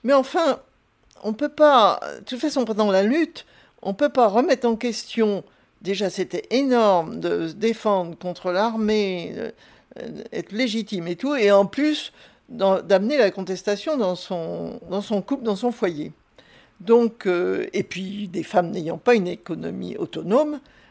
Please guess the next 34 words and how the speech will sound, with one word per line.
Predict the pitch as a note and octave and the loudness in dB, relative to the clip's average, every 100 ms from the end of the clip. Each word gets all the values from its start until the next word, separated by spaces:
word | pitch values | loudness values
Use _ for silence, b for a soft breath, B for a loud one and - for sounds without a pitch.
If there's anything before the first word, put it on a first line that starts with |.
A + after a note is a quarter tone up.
| b | b
je | - E3 | -10 -4
voyais | F3 F3 | -2 -2
pas | E4 | -4
comment | - G#3 B3 | -4 -4 -4
ça | A#3 | -6
pouvait, | F#3 G3+ - - - | -10 -10 -12 -14 -20
ça | G3+ F3+ | -18 -12
pouvait | G#3+ G#3+ | -8 -8
se | G#3+ | -6
faire. | - C#3+ D#3 b b b | -6 -6 -8 b b b
Mais | G3 | 4
enfin, | C#4+ C#4+ C#4+ E4+ | 4 4 2 2
il | A#3 | 2
y | |
a | F3 | 0
eu, | A3 D4 | 2 2
euh, | G#3 E3+ E3 | 2 0 -2
des | E3 G3 | -2 -2
rouspétances, | A#3 - F3+ F3 F3 F3 A#3 C#4+ - F3+ | -4 -4 -4 -2 -4 -2 -4 -6 -10 -8
euh, | D#3+ E3 - B B B B | -8 -10 -16 B B B B
de | D#3+ D#3+ | -12 -10
femmes, | - F#3 G3 F3 | -2 -2 0 -4
euh, | D3+ D#3 | -6 -8
plus | - G#3 | -4 -2
jeunes | F#3 E3 F#3+ B3+ A3+ b b b | 2 2 2 -2 -6 b b b
qui, | - F#3+ F#3+ F3+ | -14 -6 -4 -4
euh, | D#3 D#3+ - D#3+ - | -6 -8 -8 -10 -8
ont | F3+ | -10
trouvé | - E3 E3+ E3 F#3+ | -10 -16 -12 -12 -12
que | - - - - A#1 - - - b b b _ | -14 -12 -12 -12 -14 -16 -18 -20 b b b _
leur | D#3+ - | -12 -10
place | - F#3 E3 | -4 -2 -2
était | - - E3+ - | -10 -8 -8 -6
mino-, | - F#3 G3+ F3+ E3+ | -6 -4 -2 -2 -4